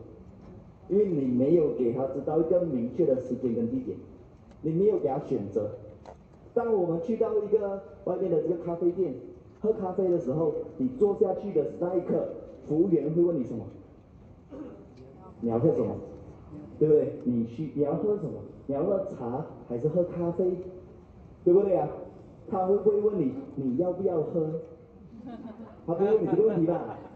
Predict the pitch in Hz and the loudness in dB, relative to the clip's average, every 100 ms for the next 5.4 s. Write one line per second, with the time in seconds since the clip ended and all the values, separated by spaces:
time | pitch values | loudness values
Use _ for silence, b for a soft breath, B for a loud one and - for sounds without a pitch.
0 | - - 185 226 214 147 - - 135 123 | -10 -4 2 2 2 -2 -6 -4 -2 0
1 | 185 175 - 175 175 170 127 113 - - | 0 -2 -2 0 0 0 -4 -8 -12 -16
2 | - - - - - - 170 151 143 - | -20 -20 -20 -20 -20 -20 -20 -20 -20 -20
3 | - - - - - - - - 170 165 | -20 -20 -20 -20 -20 -20 -20 -2 2 2
4 | 123 98 - - - - - - - 123 | 2 -2 -10 -16 -20 -20 -20 -20 -6 -6
5 | 107 113 120 127 | -6 -4 -2 -2